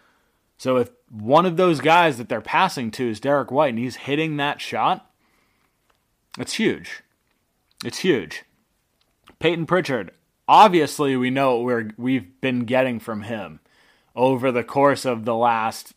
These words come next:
you know, month, right? The guy's been on an absolute tear, lighting it up from three.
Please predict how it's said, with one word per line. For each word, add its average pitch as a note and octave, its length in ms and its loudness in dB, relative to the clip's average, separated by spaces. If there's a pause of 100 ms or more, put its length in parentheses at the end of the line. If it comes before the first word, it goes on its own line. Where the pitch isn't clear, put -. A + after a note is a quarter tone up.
(140)
you A#2+ 80 -10
know, F2+ 100 -8
month, A2+ 600 -4 (720)
right? A#2+ 280 0
The B2 80 -2
guy's C#3 360 8
been C3+ 160 -2
on B2+ 180 2
an G#2 140 -8
absolute C#3 840 -2
tear, A2 640 -4
lighting D3+ 760 2
it A#2+ 100 0
up C3 240 4
from G#2+ 320 -8
three. A#2 400 0